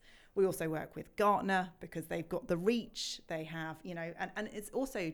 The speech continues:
down to geography. Where, you know, where are you, where are you, um, you know, where are you targeting? Do they have the right geographic reach, et cetera? So it co-, comes back to those goals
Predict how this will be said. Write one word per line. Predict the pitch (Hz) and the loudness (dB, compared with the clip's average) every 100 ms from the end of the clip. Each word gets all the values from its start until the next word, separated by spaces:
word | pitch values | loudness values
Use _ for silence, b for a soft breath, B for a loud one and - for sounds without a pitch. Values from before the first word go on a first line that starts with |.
| - | -2
down | 190 240 | 0 0
to | 170 180 | 0 -4
geography. | 170 180 226 185 - 160 | -2 -4 -2 -6 -6 -8
Where, | 160 175 185 - | -4 -2 -2 -2
you | 180 | -6
know, | 165 156 - 185 | -6 -8 -10 -4
where | 185 180 | 2 4
are | |
you, | 180 185 180 175 165 b b b b | 6 8 10 8 6 b b b b
where | 196 220 208 202 | 8 10 12 12
are | 190 | 12
you, | 190 185 185 175 175 175 - | 10 8 4 6 4 2 2
um, | 175 170 165 165 165 165 156 - - - | 2 4 2 0 -2 -2 -4 -8 -14 -2
you | 190 | 2
know, | |
where | 175 | 4
are | 180 | 4
you | 175 | 2
targeting? | - 208 254 202 170 160 | 2 2 2 0 -2 -2
Do | 147 190 | 2 4
they | 185 185 | 6 4
have | 175 170 | 2 -2
the | - | -2
right | 165 175 175 - | 2 2 0 0
geographic | 170 160 185 196 - 165 - | 0 2 2 2 0 -4 -4
reach, | 170 160 - - - | -8 -8 -10 -12 -8
et | 180 - | -10 -8
cetera? | 170 160 - 156 147 B B B B B B B | -8 -8 -8 -8 -10 B B B B B B B
So | - 214 - - | 2 4 2 -2
it | - 202 | 4 4
co-, | 220 202 | 6 2
comes | - 214 | 2 2
back | 196 - | 4 2
to | - | 2
those | 175 - | 0 2
goals | 170 160 156 - | 0 0 -4 -8